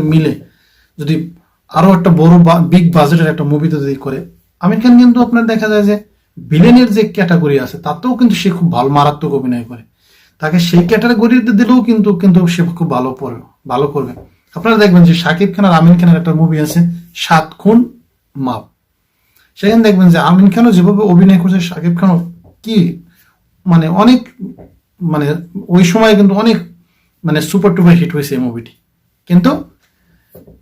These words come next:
যখন এই শাকিব খান যখন ধাপে এগিয়ে গেল, মানে যখন চান্স পেয়ে গেল, তখন কিন্তু আর শাকিব খানের সাথে আমিন খানের কোনো মুভিই নাই। কিন্তু এটা কেন? এটা অবশ্যই শাকিবের যারা ভক্ত আছে তাদের, তারাও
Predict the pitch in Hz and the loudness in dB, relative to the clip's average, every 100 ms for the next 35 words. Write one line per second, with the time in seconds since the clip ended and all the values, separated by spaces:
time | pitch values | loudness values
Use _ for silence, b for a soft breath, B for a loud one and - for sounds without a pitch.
0 | _ _ _ - 131 180 175 254 262 262 | _ _ _ -14 -2 2 2 2 2 0
1 | 254 - _ _ _ _ 165 156 143 147 | -4 -10 _ _ _ _ -4 -2 -2 -6
2 | 151 196 233 226 208 214 208 202 - - | -4 -2 0 2 0 0 -4 -6 -12 -10
3 | 120 127 185 190 - - 180 190 233 196 | -8 -4 -4 -4 -10 -2 2 4 4 4
4 | 135 113 - - 139 135 131 160 185 170 | 2 0 -8 -8 -6 -6 -4 -4 -2 -2
5 | - 202 226 - 196 175 170 147 196 185 | 0 2 2 2 2 4 4 2 0 0
6 | 208 196 170 151 139 - 139 143 143 147 | 2 2 2 2 0 -4 -12 -12 -10 -8
7 | 151 156 147 135 135 135 160 175 - B | -6 -6 -8 -8 -10 -6 0 0 -2 B
8 | B B 147 143 147 151 151 127 113 - | B B -6 -2 0 0 0 -2 -6 -18
9 | _ - _ _ 160 156 175 180 170 175 | _ -20 _ _ -8 -4 -2 -2 0 2
10 | - - b b b b b b 165 170 | 0 -4 b b b b b b -6 0
11 | 208 208 202 - 247 254 247 _ - 143 | 2 2 0 2 2 0 -4 _ -12 -8
12 | - 180 170 170 165 139 - 165 175 170 | -4 -2 2 2 2 0 -2 -2 0 0
13 | 147 160 170 - - 151 147 | 0 -2 -4 -8 -14 -4 0